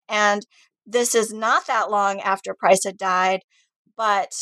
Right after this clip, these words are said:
she had never heard of Price before when she happened upon a score that Price had sent to the collection. What do you think accounts for, um, you know, a successful musician, certainly, particularly in the thirties, but continuing on in the forties and fifties, she was still getting performances. She was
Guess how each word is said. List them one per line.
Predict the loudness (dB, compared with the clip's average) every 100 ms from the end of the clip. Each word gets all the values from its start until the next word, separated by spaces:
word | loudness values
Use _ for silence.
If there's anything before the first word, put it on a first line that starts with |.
| -10 _
she | -4 -2 0
had | 0
never | 0 -2
heard | -2 -2
of | -2
Price | 0 -2 -2
before | -6 -6 0 2 2
when | 0 -2
she | 0 0 -2 -6
happened | 0 2 2 0
upon | -6 -2 0 0 0
a |
score | -2 -2 -2 -2 0 2 0 -2
that | -2 -2
Price | 0 -2 -2
had | -4
sent | -2 2 2 0 -2
to | 0 0
the | -2
collection. | 0 0 0 -2 -4 -6 -20 -20 -14
What | -2 -2
do | 0
you | 0
think | -2 -2 -2 0 -4 -2
accounts | -2 -2 -2 0 0 0 -10
for, | -10 -2 0 2 0 -4 _ _ _ _ -4
um, | 0 0 0 -8
you | -2
know, | 0
a |
successful | 0 -4 -2 2 2 0
musician, | -2 -2 -2 -2 0 0 -2 -4
certainly, | -2 0 0 -2 -8
particularly | -2 0 0 -2 -2
in | 0
the | -2
thirties, | 0 0 0 -4
but | -2 -2
continuing | -2 -2 0 0 0 0
on | 0 0
in | -2
the |
forties | -4 2 2 2
and | -2 -4
fifties, | -4 -2 -2
she | 0 2 0
was | 0 0
still | -4 -2 -2 -2
getting | -2 -4 -4
performances. | -6 -6 0 0 0 -4 -4 0
She | 0 0
was | 0 0 -4